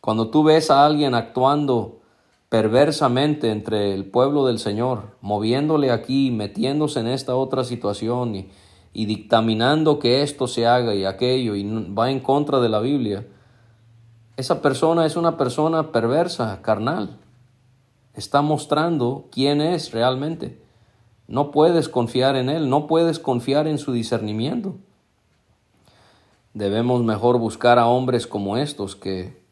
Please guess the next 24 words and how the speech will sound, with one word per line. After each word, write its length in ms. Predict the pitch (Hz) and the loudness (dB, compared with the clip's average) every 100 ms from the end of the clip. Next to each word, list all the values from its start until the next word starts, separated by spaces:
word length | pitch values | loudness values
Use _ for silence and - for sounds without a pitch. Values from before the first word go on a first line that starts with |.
| _ | _
se 200 | - - | -10 -8
podrá 440 | 95 101 98 107 147 | -6 -4 -2 0 0
decir 340 | 151 - 151 | 0 0 0
mucho 340 | 135 160 160 | 0 -2 0
de 160 | 127 139 | 2 2
ellos, 480 | 170 120 117 - _ _ _ _ _ _ _ _ _ _ _ | 2 0 -2 -8 _ _ _ _ _ _ _ _ _ _ _
pero 200 | 101 101 | -4 -2
mostraron 840 | 98 95 - - 120 143 123 110 | -2 -6 -4 4 6 6 2 -4
que 260 | - 101 101 | -4 -2 0
eran 360 | 123 139 123 | 0 -2 -6
personas 720 | 120 101 - 110 120 127 120 | -6 -8 -4 -2 -2 -2 -6
temerosas 580 | - 101 95 101 107 101 | -8 -8 -4 -4 -4 -6
de 140 | 95 90 | -6 -6
Dios. 400 | 90 90 - _ _ _ _ _ _ _ _ | -8 -12 -18 _ _ _ _ _ _ _ _
Estos 340 | - - 120 123 | -8 -4 0 4
hombres 360 | 127 127 123 | 4 4 0
hicieron 520 | 110 - 120 123 113 113 | -2 0 2 4 2 2
tal 320 | 127 156 156 | 2 4 2
y 80 | 139 | 0
como 300 | - 110 104 | -2 -2 0
David 460 | 101 110 135 139 - | 0 0 -2 -4 -6
les 240 | 107 - | -6 -2
había 320 | 98 104 113 | -2 0 -2
pedido. 380 | 110 98 101 95 | -2 -4 -4 -6